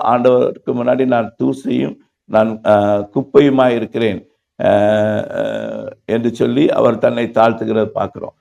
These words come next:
அங்கு அவர்களுக்குள்ளே அந்த பரிசுத்த ஆவியினால, அவங்களுடைய இயேசு கிறிஸ்துவின் ரத்தத்தினால அவருடைய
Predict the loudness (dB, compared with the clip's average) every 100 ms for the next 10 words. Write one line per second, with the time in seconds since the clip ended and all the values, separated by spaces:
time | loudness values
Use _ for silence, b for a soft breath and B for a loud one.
0 | _ _ -4 0 6 6 6 4 0 0
1 | 2 4 4 0 -4 -4 -2 -2 2 0
2 | 0 -4 0 4 6 6 4 0 0 0
3 | 0 6 6 6 _ _ _ 4 4 4
4 | 2 2 2 2 4 2 2 -4 -6 -6
5 | -4 -2 -4 -2 -2 -2 0 4 6 8
6 | 6 4 2 2 2 0 2 4 2 -4